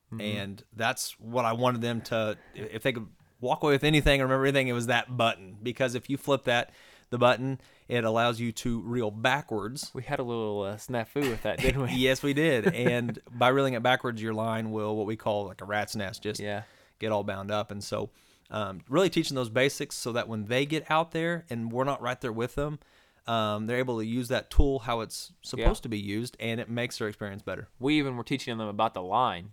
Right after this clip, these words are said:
Speaker 2: Mm-hmm.
Speaker 1: What, what made me think of that is you using the word tool. So, uh, we had eight pound line on these spinning rods, and, and one of the, the gentlemen asked, "Well, if that's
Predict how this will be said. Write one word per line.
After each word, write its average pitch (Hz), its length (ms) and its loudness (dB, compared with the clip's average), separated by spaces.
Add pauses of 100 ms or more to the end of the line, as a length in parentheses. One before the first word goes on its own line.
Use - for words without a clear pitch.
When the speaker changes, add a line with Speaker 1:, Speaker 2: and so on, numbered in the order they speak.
Speaker 2:
Mm-hmm. 117 260 -4
Speaker 1:
What, 113 200 -6
what 123 140 -2
made 120 200 -2
me 107 80 -6
think 127 240 -2
of 110 60 -4
that 110 120 0
is 101 140 -4
you 117 120 -2
using 104 220 -6
the 104 60 -8
word 98 240 -6
tool. 110 480 -2 (560)
So, 127 300 4 (440)
uh, 101 240 -4
we 123 200 0
had 131 160 2
eight 127 180 0
pound 127 260 0
line 120 400 0 (460)
on 117 140 -2
these 107 100 -6
spinning 160 300 -4
rods, 117 440 0
and, 113 280 -8
and 113 160 -6
one 127 180 0
of 120 60 -2
the, 110 120 -2 (640)
the 120 100 -4
gentlemen 117 400 -4
asked, 110 440 -4 (580)
"Well, 127 100 -2
if - 60 -2
that's 160 160 2